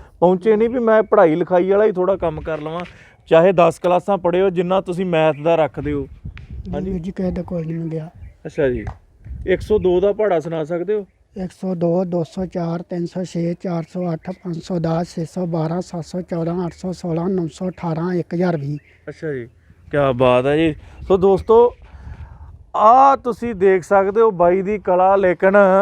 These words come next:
Speaker 1: ਘਰ ਦੇ ਹਾਲਾਤ ਵੀ ਤਸਵੀਰਾਂ ਦੇ ਵਿੱਚ ਵੇਖ ਰਹੇ ਹੋਗੇ। ਬਾਈ ਜੀ, ਮਾਤਾ ਪਿਤਾ ਕੀ ਕਰਦੇ ਨੇ?
Speaker 2: ਉਹ ਵੀ ਜੀ ਤਾਂ ਦਿਹਾੜੀ ਦਾ ਪਾਈ।
Speaker 1: ਅੱਛਾ ਜੀ।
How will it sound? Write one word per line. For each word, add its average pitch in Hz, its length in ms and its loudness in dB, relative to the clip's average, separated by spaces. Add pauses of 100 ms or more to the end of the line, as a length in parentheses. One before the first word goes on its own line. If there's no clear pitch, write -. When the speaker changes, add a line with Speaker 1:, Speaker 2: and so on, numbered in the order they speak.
(380)
Speaker 1:
ਘਰ - 380 2
ਦੇ 175 240 2
ਹਾਲਾਤ 170 420 2
ਵੀ 196 140 -6 (420)
ਤਸਵੀਰਾਂ 180 520 2
ਦੇ 180 80 0
ਵਿੱਚ 180 200 0
ਵੇਖ 175 260 2
ਰਹੇ 202 140 4
ਹੋਗੇ। 180 400 0 (1040)
ਬਾਈ 190 180 6
ਜੀ, 247 100 -2
ਮਾਤਾ 214 360 6
ਪਿਤਾ 208 260 0
ਕੀ 190 140 -10
ਕਰਦੇ 151 340 -4
ਨੇ? 127 140 -10 (580)
Speaker 2:
ਉਹ 196 60 -14
ਵੀ 185 180 -12
ਜੀ 185 280 -8
ਤਾਂ 196 120 -4
ਦਿਹਾੜੀ 185 280 -4
ਦਾ 175 100 -4
ਪਾਈ। 170 360 -8 (380)
Speaker 1:
ਅੱਛਾ 151 220 -8
ਜੀ। 143 180 -12